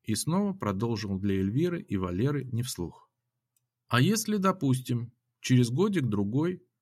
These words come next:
будет вариант принести одного из нас троих в жертву? Представляете, сколько силы сразу?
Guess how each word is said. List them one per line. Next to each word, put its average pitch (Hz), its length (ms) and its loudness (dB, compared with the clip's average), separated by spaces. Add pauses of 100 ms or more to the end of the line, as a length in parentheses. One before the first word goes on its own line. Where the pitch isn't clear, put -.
будет 135 420 0
вариант 131 580 0
принести 104 640 0
одного 139 480 0
из 143 240 -2
нас 143 240 0
троих 143 380 2
в 87 60 -8
жертву? - 520 -4 (460)
Представляете, 123 920 -2
сколько 131 400 2
силы 120 340 4
сразу? 90 540 -4